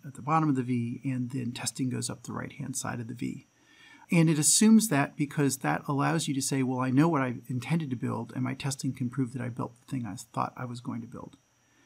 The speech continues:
But if you're doing learning by example, the left side of the V has a problem because you don't actually know necessarily what you're building. You're saying, "Well, I don't know what a dog is, I don't know what a person is, but I'm gonna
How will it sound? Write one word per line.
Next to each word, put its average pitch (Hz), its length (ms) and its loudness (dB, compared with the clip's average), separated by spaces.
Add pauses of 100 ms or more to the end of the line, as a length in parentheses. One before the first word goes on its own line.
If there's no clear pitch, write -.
(140)
But 160 260 -2
if 156 160 2
you're 143 100 6
doing 151 400 2
learning 156 260 4
by 135 140 -2
example, 127 640 -4 (280)
the 147 80 -2
left 143 280 0
side 135 260 -2
of 120 60 -6
the 123 80 -4
V 156 200 -2
has 123 160 -4
a 135 60 -8
problem 190 300 -2
because 123 280 -6
you 147 100 2
don't 220 240 0
actually 156 360 -2
know 139 360 2
necessarily 143 600 -4
what 139 220 -10
you're 113 80 -8
building. 143 400 -2 (280)
You're 135 120 -2
saying, 135 380 0
"Well, 139 200 0
I 165 160 4
don't 165 160 0
know 156 140 2
what 139 140 2
a 113 40 -2
dog 123 360 2
is, 120 220 -2
I 127 80 -2
don't 135 140 -2
know 131 60 -2
what 120 80 -6
a 113 60 -8
person 147 340 -2
is, 120 180 -4
but 107 140 -6
I'm 160 160 4
gonna 123 220 0